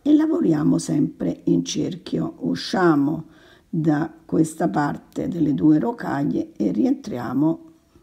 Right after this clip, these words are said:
nella parte opposta. Eccola qui. Sì, qui c'è il, <laughs>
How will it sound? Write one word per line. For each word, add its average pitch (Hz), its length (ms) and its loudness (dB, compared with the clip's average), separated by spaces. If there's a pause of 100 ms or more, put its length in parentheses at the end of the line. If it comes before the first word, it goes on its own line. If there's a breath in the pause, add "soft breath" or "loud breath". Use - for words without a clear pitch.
(140)
nella 190 300 -4
parte - 640 -12
opposta. - 840 -16 (580)
Eccola - 440 -18
qui. - 260 -20 (1400 soft breath)
Sì, - 300 -12
qui - 140 -10
c'è - 180 -10
il, - 280 -12
<laughs> - 760 -2